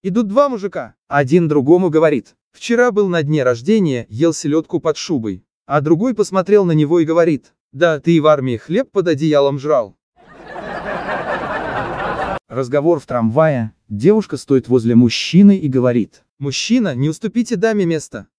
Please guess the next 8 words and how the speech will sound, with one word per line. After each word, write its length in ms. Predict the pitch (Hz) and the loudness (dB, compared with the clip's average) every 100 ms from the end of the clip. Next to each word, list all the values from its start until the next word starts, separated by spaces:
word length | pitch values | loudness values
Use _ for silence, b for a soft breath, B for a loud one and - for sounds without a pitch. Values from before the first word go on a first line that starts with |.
| - | -4
Мужик 380 | 147 165 294 - | -2 0 -4 -4
посмотрел 520 | 247 208 196 220 208 | -4 -4 0 2 4
на 80 | 165 | 2
неё 300 | 147 135 147 | 0 0 0
и 80 | |
отвечает: 680 | 135 127 147 - 107 90 _ _ - | 0 0 -4 -6 -8 -8 _ _ -6
"Ничего, 600 | 160 165 175 208 240 240 | -6 -2 0 2 0 -2
постоишь, 640 | 208 196 240 175 127 - | -6 0 2 2 -2 -10